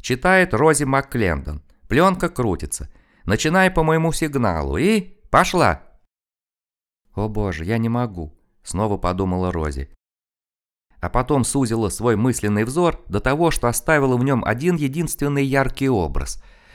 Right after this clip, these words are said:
Золотой обруч, который женщина на картине носила на правой руке выше локтя. Как только тот стал ясно виден ей, последняя судорога паники начала отступать.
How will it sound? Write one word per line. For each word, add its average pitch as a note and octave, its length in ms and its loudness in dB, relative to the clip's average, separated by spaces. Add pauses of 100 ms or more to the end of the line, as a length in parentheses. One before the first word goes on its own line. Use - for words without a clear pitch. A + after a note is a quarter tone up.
(100)
Золотой B2 500 2
обруч, C#3 440 2 (180)
который A2 360 2
женщина A2+ 460 0
на G#2 100 -2
картине B2 480 -2
носила A2 420 0
на F#2+ 160 2
правой A#2 340 2
руке A2+ 320 -2
выше G#2 280 -4
локтя. D2 480 -6 (600)
Как - 180 -4
только - 280 0
тот C3+ 200 0
стал B2 260 0
ясно A2 400 0
виден C#3+ 300 -2
ей, E2+ 320 -4 (240)
последняя A2 520 0
судорога G#2 460 -2
паники D#3 480 -2
начала G#2+ 380 -4
отступать. - 600 -8